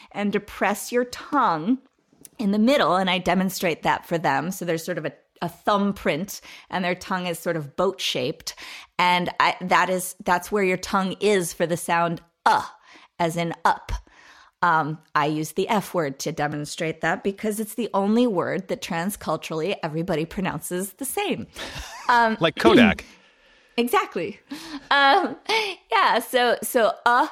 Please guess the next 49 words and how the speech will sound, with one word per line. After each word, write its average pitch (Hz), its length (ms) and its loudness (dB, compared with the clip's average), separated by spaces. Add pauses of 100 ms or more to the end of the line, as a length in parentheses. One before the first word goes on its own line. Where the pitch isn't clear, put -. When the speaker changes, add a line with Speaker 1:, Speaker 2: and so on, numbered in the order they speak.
(140)
Speaker 1:
and 240 220 6
then 233 160 4
I 233 100 4
say, 233 240 2
"Now 220 220 4
take 285 340 -2
that 262 320 2
part 269 220 2
of 262 100 -2
your 262 120 2
tongue 240 280 0
that's 233 200 -2
depressed 202 580 -2
and 196 160 0
go 190 120 2
directly 185 840 -4
up 226 420 2 (300)
to 214 160 -2
the 202 120 -2
depression 220 600 -2
in 208 80 -4
the 202 80 -2
top 381 400 -2
of 202 160 0
your 160 140 0
mouth." 143 480 -6 (540)
And 202 240 2
say 196 420 2
"e, 277 280 0 (180)
e," 226 340 -2
which 196 220 -6
is 185 100 -4
halfway 185 480 0
between 185 540 -4 (100)
E 214 480 0 (220)
and 180 200 -4 (160)
uh. 247 200 2 (1200)
So - 160 -2
do 214 200 0
that 262 160 4
with 285 100 2
your 302 120 0
tongue. 185 300 0
So 190 120 -4
they 196 120 2
do 214 120 0
this 254 160 -2
little 254 180 4
tongue 214 400 -2